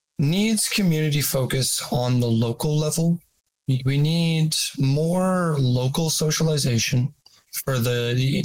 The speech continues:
the personal face-to-face, playing at the park, uh, exchanging ideas with, uh, with other kids, you know, going to the internet cafe,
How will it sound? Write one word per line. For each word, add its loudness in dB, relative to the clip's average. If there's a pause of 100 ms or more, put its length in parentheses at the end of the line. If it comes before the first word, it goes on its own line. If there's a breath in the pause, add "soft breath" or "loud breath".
the -2
personal 0
face-to-face, -2
playing 0
at -6
the -2
park, -2 (880 loud breath)
uh, -2
exchanging 0
ideas -2
with, -2
uh, 0
with -2
other 0
kids, -2
you 0
know, 0
going 0
to 4
the 2
internet 0
cafe, -2